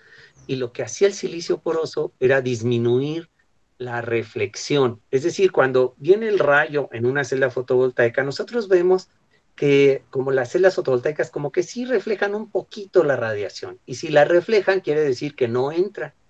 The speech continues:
y si no entra quiere decir que no podemos convertirla en electricidad. Tenemos una celda fotovoltaica y le ponemos una capa de, eh, antirreflejante, entonces quiere decir que no se va a reflejar toda la radiación,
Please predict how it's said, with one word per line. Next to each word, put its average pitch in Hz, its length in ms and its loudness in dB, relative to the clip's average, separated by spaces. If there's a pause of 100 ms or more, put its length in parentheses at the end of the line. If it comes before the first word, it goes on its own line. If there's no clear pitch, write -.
(260)
y 135 80 -20
si 147 160 -16
no 165 180 -8
entra 185 280 0
quiere 160 180 -6
decir 151 240 -8
que 131 100 -4
no 123 200 -2
podemos 123 340 0
convertirla 107 560 -10
en 107 80 -12
electricidad. 107 720 -14 (100)
Tenemos 202 540 0
una 165 240 -8
celda 156 320 0
fotovoltaica 117 640 -2
y 113 80 -8
le 104 80 -8
ponemos 117 440 -6
una 120 200 -4
capa 107 520 -8 (520)
de, 117 680 2 (240)
eh, 101 240 -8
antirreflejante, 113 1120 -2 (520)
entonces 143 760 -14 (160)
quiere 147 180 0
decir 151 240 -6
que 135 140 0
no 147 160 0
se 160 160 2
va 143 100 4
a 139 40 4
reflejar 123 680 -2
toda 123 300 6
la 117 100 2
radiación, 120 640 -4